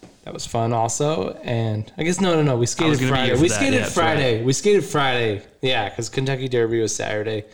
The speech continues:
Speaker 1: So, but I was gonna say with cornhole, so,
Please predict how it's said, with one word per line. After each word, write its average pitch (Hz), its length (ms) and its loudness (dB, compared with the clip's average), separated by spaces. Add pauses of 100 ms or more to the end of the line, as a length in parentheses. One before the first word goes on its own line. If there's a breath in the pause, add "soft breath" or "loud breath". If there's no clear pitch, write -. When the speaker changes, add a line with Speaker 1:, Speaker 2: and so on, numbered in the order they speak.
(340 loud breath)
Speaker 1:
So, 113 380 -2 (260 loud breath)
but 127 400 -2
I 87 100 -6
was 120 120 2
gonna 120 160 2
say 120 200 2
with 107 220 -2
cornhole, 120 540 0
so, 110 340 -4